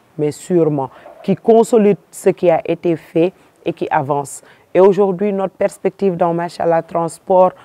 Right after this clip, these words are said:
euh, que nous sommes en train de développer, c'est de couvrir le territoire national avec une offre de transport de confort, avec des bus neufs, avec un transport sécurisé et de grande qualité,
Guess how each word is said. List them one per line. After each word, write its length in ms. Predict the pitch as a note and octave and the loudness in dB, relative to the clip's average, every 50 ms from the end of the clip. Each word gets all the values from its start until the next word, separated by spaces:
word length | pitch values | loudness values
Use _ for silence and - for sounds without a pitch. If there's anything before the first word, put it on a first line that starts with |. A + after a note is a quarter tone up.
| - _ _ _ _ - - | -20 _ _ _ _ 0 2
euh, 380 | D#3+ E3 D#3+ D#3 D#3 D#3 D#3 | 4 4 4 4 4 2 0
que 160 | D#3 - F#3+ | 0 -2 -2
nous 460 | F3+ E3+ E3+ E3+ E3+ E3+ E3+ E3+ E3 - | -2 0 0 0 0 0 -2 -2 -4 -4
sommes 220 | - E3+ E3+ F3 - | -4 -4 -4 -4 -4
en 180 | - E3+ E3+ | -4 -4 -4
train 220 | - - F3 E3+ E3 | -4 -6 -6 -6 -4
de 100 | D3 E3 | -4 -4
développer, 480 | C3+ D#3 D3 D3+ D3+ D3+ D3+ - F3 | -4 -2 -2 -2 -2 -2 -2 -4 -8
c'est 140 | D#3 - F3 | -8 -6 -6
de 80 | E3 E3+ | -4 -4
couvrir 640 | E3 _ - - A3+ G3 D#3 E3+ G3+ G3+ G#3 G3+ - | -6 _ -6 -6 -4 -4 -2 -2 0 0 0 0 -2
le 100 | F3 D#3 | -4 -4
territoire 560 | - F#3+ F3 E3+ E3+ - F3 E3+ E3 E3 D#3+ | -2 -2 -2 -2 -2 -2 -2 -2 -2 -2 -4
national 580 | D#3+ D#3+ D#3+ - - E3+ D#3 D3+ D3 D3+ D#3 - - - - - - _ - | -6 -6 -8 -6 -6 -4 -4 -4 -6 -8 -10 -12 -16 -20 -20 -20 -20 _ -4
avec 280 | - E3+ E3+ F3+ F3 F#3+ | -2 0 0 0 -2 -2
une 140 | F3 E3+ | -2 -2
offre 240 | E3+ E3+ E3+ - - | -2 -4 -4 -6 -10
de 140 | E3+ D#3 E3 | -8 -8 -8
transport 760 | D#3 - - E3+ E3 D#3+ - - _ _ E3 D#3+ E3 D#3+ C#3 | -6 -6 -6 -6 -6 -6 -10 -14 _ _ -4 -4 -4 -4 -4
de 140 | B2 C3 F#3 | -6 -6 -8
confort, 680 | F3+ - - F3+ F3 E3 - _ - D#3+ D#3 D#3+ E3 - _ _ _ _ _ _ | -4 -2 -2 -2 -2 -4 -8 _ -8 -6 -6 -6 -6 -10 _ _ _ _ _ _
avec 240 | - D#3+ E3 E3+ D3 | -2 -2 0 -2 -2
des 160 | D3 F3+ E3+ | -2 -2 -2
bus 400 | D3+ C3 B2+ D#3+ E3+ E3 - - | -2 -2 -4 -4 -4 -6 -6 -6
neufs, 340 | E3+ E3 E3 E3 E3+ D#3+ - _ - _ _ _ - | -6 -4 -4 -4 -6 -8 -12 _ -20 _ _ _ -4
avec 340 | D#3+ F3+ F3+ F3+ E3+ - - - | -4 -2 -2 -4 -6 -8 -8 -6
un 160 | E3 E3+ D#3+ | -4 -4 -4
transport 500 | E3 - F3+ F3 E3+ - _ - F3 D#3 | -6 -6 -8 -8 -8 -8 _ -6 -6 -6
sécurisé 840 | C#3 - - - G#3+ - - G#3 G3 F3 F#3+ F#3 D#3 - F#3 - - | -6 -8 -8 -6 -6 -6 -4 -4 -4 -2 -2 -4 -2 -2 -4 -4 -2
et 40 | E3 | -2
de 80 | E3 | -2
grande 340 | D#3 C3 E3 E3+ F3 F3 D#3+ | -2 -2 -2 -2 -2 -4 -4
qualité, 520 | - E3+ D#3+ D3+ D3 - - E3 E3 E3+ | -4 -2 -2 -2 -4 -4 -4 -4 -4 -4